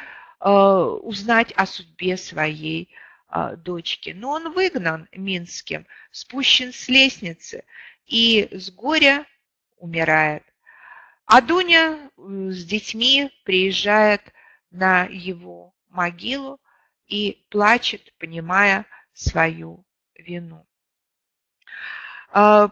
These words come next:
повесть «Станционный смотритель» своей, так сказать, вот,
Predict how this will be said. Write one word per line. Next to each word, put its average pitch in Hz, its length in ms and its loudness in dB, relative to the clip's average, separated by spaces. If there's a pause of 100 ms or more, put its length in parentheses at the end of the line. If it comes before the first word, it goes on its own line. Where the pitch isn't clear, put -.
повесть 311 300 4
«Станционный 285 600 0
смотритель» 269 640 4
своей, 226 540 4
так 214 180 0
сказать, - 560 -2
вот, 202 160 -6